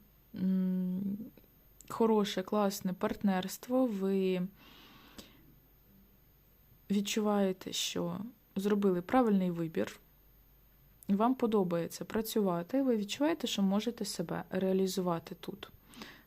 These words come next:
Тобто тут от такі два варіанти. Або це для вас актуально більше питання відпустки зараз, і ви будете більше насолоджуватися там, е, проводженням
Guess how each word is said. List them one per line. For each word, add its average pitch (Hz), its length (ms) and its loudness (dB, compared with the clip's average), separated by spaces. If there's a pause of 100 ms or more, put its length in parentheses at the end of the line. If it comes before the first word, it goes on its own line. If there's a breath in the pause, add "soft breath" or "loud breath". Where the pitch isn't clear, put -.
(100)
Тобто - 320 -8
тут 240 280 0
от 196 100 0
такі 196 240 -4
два 185 200 2
варіанти. 175 600 0
Або 180 260 0
це 185 180 -8
для 175 160 -4
вас 175 240 -4
актуально 170 420 -2
більше 160 300 -4
питання 185 440 -4
відпустки 277 640 -4
зараз, 262 440 0
і 240 40 -2
ви 240 100 0
будете 220 360 -2
більше 202 300 -2
насолоджуватися 190 1000 -4
там, 196 260 -8 (840 loud breath)
е, 180 440 -2
проводженням 180 840 2